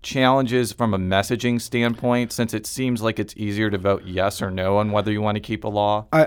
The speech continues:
Speaker 2: I think it absolutely does present challenges. Um, it has to, you know, you have to not only, you know, get your point across in terms of what you're trying to do, you have to, when people actually go into the, to vote, they have to,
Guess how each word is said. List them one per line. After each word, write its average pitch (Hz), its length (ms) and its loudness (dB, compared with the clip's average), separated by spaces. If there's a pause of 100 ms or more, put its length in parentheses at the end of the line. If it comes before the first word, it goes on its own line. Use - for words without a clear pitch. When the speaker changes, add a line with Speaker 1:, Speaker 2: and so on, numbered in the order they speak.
Speaker 2:
I 156 40 6
think 180 220 6
it 151 60 8
absolutely 139 480 4
does 127 260 2
present 101 380 -4
challenges. 98 640 -4
Um, 110 280 -4
it 113 120 -2
has 123 240 0
to, 113 160 0 (340)
you 127 100 2
know, 127 60 4
you 123 160 2
have 143 240 4
to 127 160 4
not 143 220 6
only, 127 320 4 (120)
you 139 80 6
know, 107 200 2 (120)
get 135 280 2
your 107 100 0
point - 460 4
across 135 480 0
in 117 60 0
terms 127 260 2
of 104 120 -6 (260)
what 131 260 2
you're 120 80 2
trying 139 340 2
to 120 80 4
do, 147 180 6
you 135 180 6
have 131 180 2
to, 127 100 2
when 113 160 2
people 127 340 0
actually 123 300 2
go 120 300 2
into 135 800 6 (400)
the, 120 160 0 (140)
to 127 120 2
vote, 127 460 4 (220)
they 120 160 2
have 135 220 2
to, 123 120 2